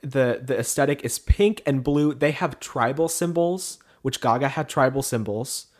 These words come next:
for her Chromatica tribes. They have a pink colored planet named Chaotica. Side by side. Take a look at the receipts.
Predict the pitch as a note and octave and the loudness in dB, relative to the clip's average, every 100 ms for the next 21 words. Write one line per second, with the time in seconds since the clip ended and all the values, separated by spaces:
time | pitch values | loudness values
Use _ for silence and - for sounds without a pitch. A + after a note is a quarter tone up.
0 | _ - A#2+ B2 A#2 - - C3+ A#2+ A2+ | _ -4 0 4 2 0 -6 -2 0 0
1 | A2+ - A2 F#2+ G2+ - - - - _ | -2 0 2 2 0 -8 -18 -20 -20 _
2 | D3 C3+ C#3 D3 - C3 A#2 - - E3+ | -4 -2 0 0 -2 -4 -4 -2 -2 0
3 | G3 - F3+ F#3 F3+ - C#3 C3 B2+ A#2+ | -4 -4 0 0 -2 -2 -2 -2 -4 -6
4 | - - D3 C3 A#2+ D3+ - F#3 G3 _ | -12 -4 -2 0 -2 -4 -6 -8 -10 _
5 | _ _ _ - - - C#3 C3 B2+ G#2+ | _ _ _ -20 -18 -4 -2 0 0 0
6 | F#2+ C3+ C3 B2+ - C3+ G3 D#3 | 0 -2 -2 -4 -4 -6 -6 -8